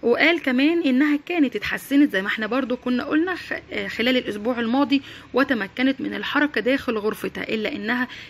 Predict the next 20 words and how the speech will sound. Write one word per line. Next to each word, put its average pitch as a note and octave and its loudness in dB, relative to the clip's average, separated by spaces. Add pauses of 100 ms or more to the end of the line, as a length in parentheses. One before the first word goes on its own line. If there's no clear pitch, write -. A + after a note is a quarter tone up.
(140)
للأسف - 0
جالها A3+ -2
انتكاسة G#3 -4
مرة A#3 0
أخرى D4 2
لحاجتها G#3+ -4 (360)
الشديدة B3+ 0
للأكسجين A3 -2 (340)
الخارجي. G3 -6 (380)
الفنانة A3+ 2
دلال G3+ -4
عبد F3+ -10
العزيز E3 0
طلبت G#3 -4
من A#3+ 0 (140)
الناس G3 -6
الموجودة G#3 -2 (320)
في - 0
المستشفى G#3 -2 (120)
إنهم C#4 4